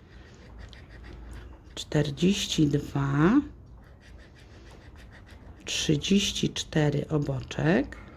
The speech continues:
czterdzieści dziewięć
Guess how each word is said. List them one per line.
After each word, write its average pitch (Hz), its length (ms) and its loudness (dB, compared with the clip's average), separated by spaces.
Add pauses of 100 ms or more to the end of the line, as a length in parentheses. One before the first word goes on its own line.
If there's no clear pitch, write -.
(1900)
czterdzieści 151 1040 4
dziewięć 147 920 6